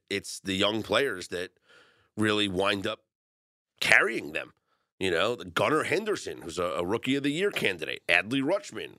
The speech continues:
who had a monster rookie year last year. You know, they're hoping that they're led by their rookies, and then some guys that already performed well for them, like the Anthony Santanders of the world,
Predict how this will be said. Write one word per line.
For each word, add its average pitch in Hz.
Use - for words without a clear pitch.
who 80
had 85
a 87
monster 101
rookie 127
year 156
last 160
year. 73
You 101
know, 101
they're 107
hoping 147
that 131
they're 127
led 107
by 107
their 95
rookies, 98
and 95
then 95
some 101
guys 117
that 117
already 113
performed 101
well 92
for 95
them, 98
like 90
the 92
Anthony 104
Santanders 107
of 101
the 92
world, 92